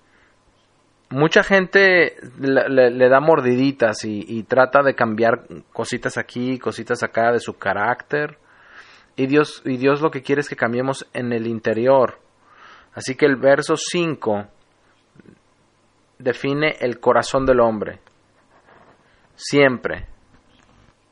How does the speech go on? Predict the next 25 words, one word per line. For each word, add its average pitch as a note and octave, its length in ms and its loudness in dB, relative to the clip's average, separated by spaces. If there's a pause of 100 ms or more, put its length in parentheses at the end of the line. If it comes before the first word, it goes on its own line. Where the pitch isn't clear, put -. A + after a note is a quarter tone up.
(120)
Siempre. A#2 600 -8 (1120)
No C#3 180 0
vamos D#3+ 300 2
a D#3 60 4
leer C#3+ 240 6
el D3 100 4
resto C#3+ 300 2
de C#3 80 4
esta C#3 140 -4
historia. C3+ 600 2 (400)
Todos B2+ 260 2
sabemos B2 400 -4
que A2+ 140 -2
Dios A2+ 200 -4
tuvo A#2+ 220 -6
que B2+ 80 -2
destruir A#2 480 -4
esa B2 160 -8
civilización, A#2 1000 -10 (1200)
toda A#2 240 4
la G#2+ 100 4
vida B2+ 360 -4
sobre G2+ 280 -8
el G2+ 100 -8
planeta. G#2 640 -6